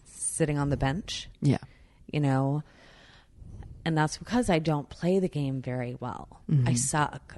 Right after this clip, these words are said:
Speaker 1: I have a very,
Speaker 2: Yeah.
Speaker 1: very, very poor batting average. I suck at playing the game.
Speaker 2: Yeah.
Speaker 1: You know,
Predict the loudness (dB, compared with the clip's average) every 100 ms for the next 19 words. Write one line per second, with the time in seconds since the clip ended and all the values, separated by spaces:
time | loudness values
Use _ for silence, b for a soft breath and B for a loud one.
0 | -10 -4 -4 0 2 4 4 4 0 -2
1 | 0 0 2 0 0 -4 -2 -2 -2 -4
2 | -6 -8 -10 -12 -10 -8 -10 -10 -10 -6
3 | -2 0 0 -2 -4 -2 -2 -2 0 0
4 | 0 -2 -4 -10 b b b -4 -2 2
5 | 4 4 4 4 2